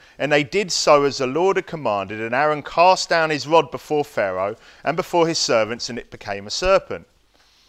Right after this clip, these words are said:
Then Pharaoh also called the wise men the sorcerers. Now the magicians of Egypt, they also did in like manner with their enchantments. For they cast down every man his rod, and they became serpents. But Aaron's rod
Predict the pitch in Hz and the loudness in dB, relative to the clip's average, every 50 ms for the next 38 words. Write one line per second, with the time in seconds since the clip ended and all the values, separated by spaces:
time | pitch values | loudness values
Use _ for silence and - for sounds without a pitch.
0 | _ _ _ _ - - _ _ _ 131 127 123 - - - 202 214 208 170 151 | _ _ _ _ -20 -20 _ _ _ -6 -6 -6 -4 0 4 4 8 8 10 8
1 | 147 165 214 247 247 - - 175 139 - 156 135 120 113 120 120 120 117 113 107 | 8 8 4 4 4 4 2 2 2 2 -2 -4 -2 -4 0 2 2 2 2 0
2 | 92 117 117 113 110 110 - - 185 196 214 208 - - - 107 95 92 90 - | -2 -6 -8 -8 -8 -8 -6 -2 2 4 4 4 2 -2 -4 -6 -8 -8 -10 -12
3 | - - _ - - _ _ - 139 139 139 143 143 143 131 - 180 185 - - | -16 -18 _ -20 -20 _ _ -2 0 0 0 0 -4 -4 -4 -2 -2 -2 -2 -4
4 | - 143 131 107 123 113 131 165 185 175 139 - 107 95 87 - - - - _ | -6 -6 -8 -8 -8 -6 -6 -6 -6 -6 -8 -8 -10 -10 -10 -12 -16 -20 -20 _
5 | _ _ _ 139 143 139 135 - 170 190 208 - - 165 139 135 123 127 120 135 | _ _ _ 0 0 0 2 0 0 0 0 0 2 2 2 2 0 -2 -2 -2
6 | 131 123 120 117 117 120 - 107 101 104 104 113 113 104 104 101 98 101 101 - | 0 2 4 4 4 2 0 -6 -8 -8 -6 -8 -8 -6 -6 -6 -6 -6 -8 -8
7 | - 175 175 180 151 - 98 98 87 80 - - - - - _ _ _ _ - | -4 -2 0 0 -2 -4 -8 -14 -18 -18 -18 -18 -18 -18 -18 _ _ _ _ -6
8 | 120 120 113 - 147 143 147 139 - - 117 117 135 156 165 180 165 160 151 151 | -4 -4 -2 0 2 2 2 2 0 -4 -2 -2 -2 -2 -2 -2 -2 0 0 0
9 | 151 147 120 113 110 101 92 87 87 - - _ _ _ _ _ 107 113 113 107 | -2 -4 -6 -6 -6 -6 -6 -6 -8 -12 -16 _ _ _ _ _ -8 -8 -8 -8
10 | 117 - 127 110 107 107 - - - 185 190 185 - - - 107 87 80 - - | -8 -8 -8 -8 -6 -4 -4 0 4 4 4 4 2 0 -8 -14 -14 -14 -14 -16
11 | - - - _ _ _ - - - - _ - 196 220 226 214 175 143 127 123 | -16 -16 -18 _ _ _ -6 -6 -6 -6 _ 0 4 4 6 6 6 4 2 0
12 | 101 95 113 107 104 98 92 92 95 95 - | -6 -10 -10 -8 -6 -6 -6 -6 -6 -8 -12